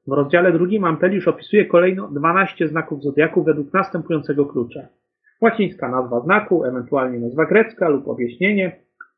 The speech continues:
e, jaką postać przedstawia znak, zwięzła mityczna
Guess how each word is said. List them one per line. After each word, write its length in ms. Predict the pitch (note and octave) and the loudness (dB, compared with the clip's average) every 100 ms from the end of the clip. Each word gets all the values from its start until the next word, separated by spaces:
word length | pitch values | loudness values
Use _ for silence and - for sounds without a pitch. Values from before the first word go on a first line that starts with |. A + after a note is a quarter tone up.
| _ _ | _ _
e, 140 | C#3+ C#3+ | 0 2
jaką 440 | D#3+ G#3 G#3 E3 | 2 0 0 -2
postać 340 | D#3 D3 C3+ - | 0 -2 -4 -8
przedstawia 500 | - C#3+ - B2+ A#2 | -10 -8 -4 -2 -2
znak, 400 | A#2+ F#3 A3+ - | 2 2 2 -2
zwięzła 500 | F#3+ C3+ D#3 D3+ B2 | -6 0 0 0 -2
mityczna 760 | A2+ G#2+ - - - B2 A2+ A2+ | -6 -6 -10 -10 -10 -6 -4 -6